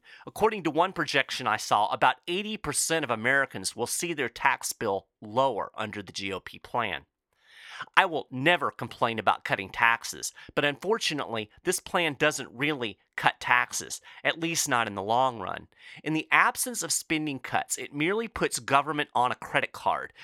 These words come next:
We're still going to have to pay the bill. We will pay the bill, or at least our kids will. A lot of people want to separate the issue of tax cuts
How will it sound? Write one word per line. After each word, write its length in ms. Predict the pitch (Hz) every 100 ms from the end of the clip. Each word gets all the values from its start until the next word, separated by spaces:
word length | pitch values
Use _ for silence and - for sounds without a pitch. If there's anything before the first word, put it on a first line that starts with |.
| -
We're 100 | 135
still 560 | 127 - 196 180 139 131
going 300 | - 123 131 127
to 80 |
have 340 | 123 117 113 -
to 80 | 113
pay 260 | - 98
the 100 | 98
bill. 420 | 95 131 107 71 - _ _
We 180 | 131 131
will 500 | 104 127 151 110 87 _ _ _ _ -
pay 240 | 151 117
the 120 | 98
bill, 380 | - 151 107 - _ _ _ _ _ -
or 120 | 123
at 100 | -
least 260 | 131 -
our 100 | 85
kids 400 | 85 - 143 -
will. 280 | 98 76 - _ _ _ _ _ _ _ - - -
A 80 |
lot 180 | 160 269
of 100 | 311
people 340 | - 214 160 131
want 220 | 151 -
to 100 | 123
separate 640 | - - 247 - 143 120 -
the 100 | -
issue 380 | 160 185 - 107
of 100 | -
tax 440 | - 175 175 -
cuts 400 | - 135 101 -